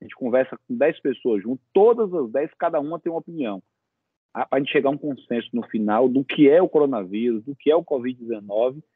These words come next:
é um caso complexo, inclusive dos grandes especialistas. Você tem dúvidas extremas nesse caso. Mas o que é que a gente ouve e o que é que a gente entende hoje? Que possa ser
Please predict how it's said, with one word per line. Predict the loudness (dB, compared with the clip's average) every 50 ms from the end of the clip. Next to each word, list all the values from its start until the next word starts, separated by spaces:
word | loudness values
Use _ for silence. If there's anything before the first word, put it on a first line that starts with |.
| _ _ _ _ -4
é | 0 0
um | 0 0 0
caso | 0 2 2 2 2
complexo, | 0 -4 -4 -2 0 -2 -2 -2 -4 -8 -6
inclusive | -2 0 0 2 0 -2 -2 -2
dos | -2 -2 0 2
grandes | 2 2 2 2 0 -4 -8
especialistas. | -6 -4 -2 -2 0 2 2 2 2 2 0 -2 -4 -10 -10
Você | -10 -8 _ -8 -8
tem | -6 -6 -6
dúvidas | -6 -6 -8 -10 -8 -8 -6 -4 -4 -6 _ _ _ _ _ _ _ _ _ _ _ _ -6
extremas | -6 -4 0 2 4 4 4 4 2 2
nesse | 0 0 -2 -2 -4
caso. | -4 -2 -2 -2 -2 -4 -10 _ _ _ _ _ _
Mas | -2 0 0 0
o | 0
que | 2 2 4
é | 4 4
que | 4 4
a | 2
gente | 2 2 0 0 2
ouve | 2 4 2 0 -2 -2
e |
o |
que | -2 -2 -2
é |
que | -2
a | -4
gente | -8 -8 -10
entende | -8 -4 -2 -2 0 2 2
hoje? | 2 2 0 -2 -6 -12 -16 _ _ _ _ _ _ -18
Que | -18
possa | -4 _ 4 4 4 4 2 0 -2 -2 0
ser | 2 2 2 2 0